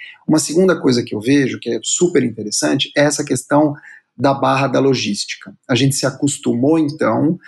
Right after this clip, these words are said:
a pedir e receber e se organizar quando tá chegando, por que que tá chegando,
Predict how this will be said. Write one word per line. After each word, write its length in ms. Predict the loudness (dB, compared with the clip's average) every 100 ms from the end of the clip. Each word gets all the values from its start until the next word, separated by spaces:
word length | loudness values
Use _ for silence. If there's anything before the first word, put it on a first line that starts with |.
| -20 -4
a 100 | -4
pedir 720 | -2 -4 -4 0 2 2 2 0
e 100 | 0
receber 840 | 2 -2 -4 -8 -2 0 2 0 -2
e 60 |
se 160 | -4 -2
organizar 840 | 0 0 0 -2 0 2 2 0 -2
quando 260 | 0 2 0
tá 120 | -2
chegando, 520 | -4 -4 0 2 0
por 160 | -2 -4
que 140 | -2
que 80 | -2
tá 100 | -6
chegando, 560 | -6 -4 0 2 0